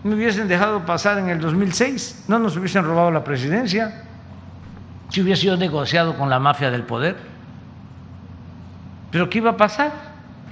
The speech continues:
en el país? Bueno, lo que sucedió con Fox, que habló de un cambio y siguió lo mismo, o lo que pasaba aquí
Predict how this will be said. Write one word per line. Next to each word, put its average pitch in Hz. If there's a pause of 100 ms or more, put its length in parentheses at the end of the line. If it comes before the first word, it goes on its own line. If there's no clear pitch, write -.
(480)
en 170
el 180
país? 240 (800)
Bueno, 311
lo 220
que 202
sucedió 214 (280)
con 220
Fox, - (3750)
que 170
habló 190
de 220
un 220
cambio 220 (1800)
y 151
siguió 180
lo 220
mismo, 269
o 302
lo 247
que 208
pasaba 240
aquí 311